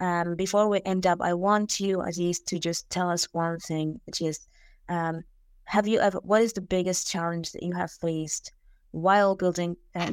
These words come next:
Kush Digital, and, um, uh, like, something that kind of was, you know, should I just stop or continue the, the thing that I was, uh, talking about earlier, but I want it from your own experience,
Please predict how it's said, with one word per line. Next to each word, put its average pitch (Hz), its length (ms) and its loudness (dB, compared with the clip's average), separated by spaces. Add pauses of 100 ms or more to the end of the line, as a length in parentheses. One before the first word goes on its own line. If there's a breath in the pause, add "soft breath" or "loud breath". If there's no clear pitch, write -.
Kush - 220 -2
Digital, 160 640 -4
and, 160 400 -4
um, 156 420 -4 (920 soft breath)
uh, 170 320 0
like, 170 280 -2 (180)
something 202 500 -2
that 185 280 2
kind 190 260 -2
of 185 180 0 (140)
was, 175 360 0 (460 soft breath)
you 196 80 -2
know, 190 320 2
should - 300 -2
I 202 100 2
just - 380 -6
stop 190 380 0 (260)
or 180 160 0
continue 185 420 0
the, 180 260 -4
the 190 80 -6
thing 208 200 0
that 196 100 4
I 180 80 6
was, 175 260 -2
uh, - 60 -6 (100)
talking 185 240 -2
about 170 240 0
earlier, 170 340 0
but - 180 2
I 185 100 2
want 185 220 0
it 190 80 -8
from 180 260 -4
your 180 260 2
own 175 220 -2
experience, 160 760 -4